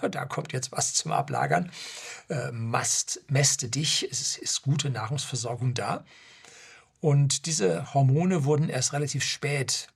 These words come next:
in den Wissenschaften entdeckt. Und besonders in Deutschland wird die Zugabe von Hormonen von den Medien sehr kritisch gesehen und mit Krebs in Zusammenhang gebracht. Andere Länder der Welt sehen das komplett anders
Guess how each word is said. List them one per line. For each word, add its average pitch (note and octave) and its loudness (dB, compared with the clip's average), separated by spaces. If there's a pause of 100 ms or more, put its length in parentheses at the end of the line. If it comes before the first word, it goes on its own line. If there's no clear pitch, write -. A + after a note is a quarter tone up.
(100)
in C#3 0
den A#2+ -2
Wissenschaften B2 -4
entdeckt. - -4 (460)
Und D3 2
besonders D3 2
in C#3 4
Deutschland C3+ -2
wird B2+ -2
die C3 -4
Zugabe A#2+ -4
von - -2
Hormonen C3 0 (480)
von - -4
den B2+ 2
Medien C3 2
sehr C#3+ 0
kritisch - -2
gesehen D#3 -2 (640)
und E3 0
mit E3+ -4
Krebs B2+ -2
in C#3 -4
Zusammenhang B2 -2
gebracht. - -4 (220)
Andere D3 2
Länder D3 2
der D#3 -2
Welt A#2+ -2
sehen C3 0
das A#2+ -6
komplett - -6
anders C#3 -2